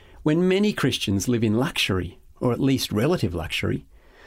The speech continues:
some well-heeled follower must have put their first-hand experiences down on paper.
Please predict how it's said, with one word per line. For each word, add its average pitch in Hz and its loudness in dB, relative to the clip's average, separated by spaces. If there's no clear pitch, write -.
some 185 2
well-heeled 160 2
follower 131 2
must 180 0
have 117 -2
put - -4
their 110 0
first-hand 131 0
experiences 110 0
down 107 0
on 98 0
paper. 104 -2